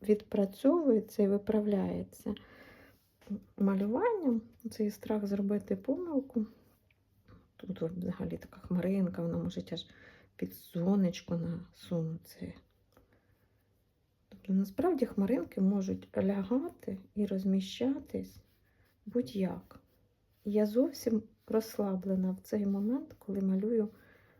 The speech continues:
хмаринку. Там я підвожу вже лінію горизонту. Да, десь тут, може, там дуже густі хмаринки, і вони так ту-ту-ту-ту-ту-ту. Я вже їх не бачу.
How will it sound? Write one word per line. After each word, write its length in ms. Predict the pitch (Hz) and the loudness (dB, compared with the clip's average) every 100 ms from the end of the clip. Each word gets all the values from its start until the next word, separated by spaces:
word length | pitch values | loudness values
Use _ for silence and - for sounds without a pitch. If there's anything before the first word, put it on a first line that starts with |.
| _ | _
хмаринку. 640 | 202 196 190 175 180 - 190 | 0 2 2 0 -4 -6 -10
Там 180 | - 202 | -4 0
я 120 | 190 | 0
підвожу 540 | 185 185 190 202 190 180 | 0 -2 0 0 0 0
вже 240 | 175 180 | 0 -2
лінію 420 | 180 190 175 175 | 2 2 2 0
горизонту. 880 | 170 180 180 180 202 285 294 - 214 - - _ _ _ _ _ _ | -2 -2 -4 0 0 0 -4 -8 -10 -10 -20 _ _ _ _ _ _
Да, 160 | 185 190 | -2 -2
десь 360 | 196 185 185 | 0 0 -2
тут, 340 | - 190 185 190 | -4 -4 -4 -4
може, 240 | 180 180 | -4 -4
там 260 | - 175 170 | -6 -4 -2
дуже 340 | 190 185 180 | 0 0 0
густі 500 | 175 170 - - 247 | -2 -4 -8 -2 0
хмаринки, 720 | 269 208 190 185 175 185 - | 2 2 2 0 0 -2 -4
і 280 | 185 175 175 | -6 -6 -4
вони 240 | 175 170 185 | -4 -4 -6
так 160 | 190 - - | -8 -14 -12
ту-ту-ту-ту-ту-ту. 1000 | 214 - 196 - - 190 202 190 185 - - - - - | -12 -12 -20 -18 -14 -10 -10 -8 -10 -10 -14 -16 -18 -8
Я 100 | 190 | -4
вже 180 | 185 185 | -2 -4
їх 220 | 185 185 | -6 -4
не 100 | 202 | -2
бачу. 520 | 185 170 170 - 190 | 0 -2 -6 -8 -6